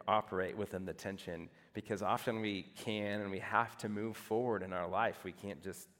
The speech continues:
sit there. And as people who are following Jesus, we can move forward and we can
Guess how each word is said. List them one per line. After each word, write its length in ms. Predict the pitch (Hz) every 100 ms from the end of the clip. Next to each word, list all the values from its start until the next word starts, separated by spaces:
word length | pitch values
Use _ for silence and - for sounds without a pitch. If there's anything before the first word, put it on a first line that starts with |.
| -
sit 400 | - 104 104 -
there. 380 | 90 85 82 - - - - - - - _ _ _ -
And 120 | 104
as 160 | 104 -
people 540 | - 131 131 107 104
who 100 | 107
are 140 | 98
following 540 | 87 107 98 101 98 95
Jesus, 480 | 101 98 80 80 -
we 100 | 104
can 200 | 131 131
move 160 | 135
forward 500 | 135 98 87 87 98 98
and 160 | 98
we 100 | 101
can 320 | 117 127 107